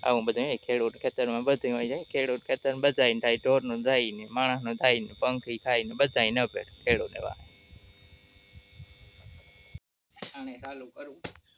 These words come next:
પહેલીમાંથી એક સાફ કરી નાખીએ અને ચાલુ કરીએ થઈ જાય તો. ખાલી પડ્યું તે ચાલુ થાય તો હાંકવા થાય.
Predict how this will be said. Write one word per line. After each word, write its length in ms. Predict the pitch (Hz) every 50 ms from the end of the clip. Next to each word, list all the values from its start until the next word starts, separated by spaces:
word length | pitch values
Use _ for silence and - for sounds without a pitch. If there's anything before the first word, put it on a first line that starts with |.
| _ _ _ _ _ _ _ _ _ _ _ - - - _ _ _ _ _ _ _ _ _ _ - - - - - - - _
પહેલીમાંથી 420 | 131 135 135 139 135 131 123 123
એક 220 | 120 120 127 123 - -
સાફ 160 | 135 139 139
કરી 280 | - - 147 156 151
નાખીએ 400 | 143 135 135 - - 131 135 - - - - -
અને 260 | - 247 240 240 - -
ચાલુ 240 | - 220 185 - 311 311 -
કરીએ 240 | 160 160 165 156 -
થઈ 180 | - 143 135
જાય 200 | 123 123 120 120
તો. 200 | - - - 339 - _ - - - - - - _ _ _ _ _ - - - - - _ _ - - - - - 831 855 - - - _ _ _ _ _ _ _ _ _ _ _ - 240 - - - - - -
ખાલી 220 | 302 294 302 277
પડ્યું 360 | - - 320 320 330 320 277 254
તે 120 | 123 120
ચાલુ 340 | 120 - 143 143 277 262 -
થાય 280 | 147 151 214 277 -
તો 220 | - - 131 131 135
હાંકવા 360 | 247 262 - - - - -
થાય. 200 | - 254 262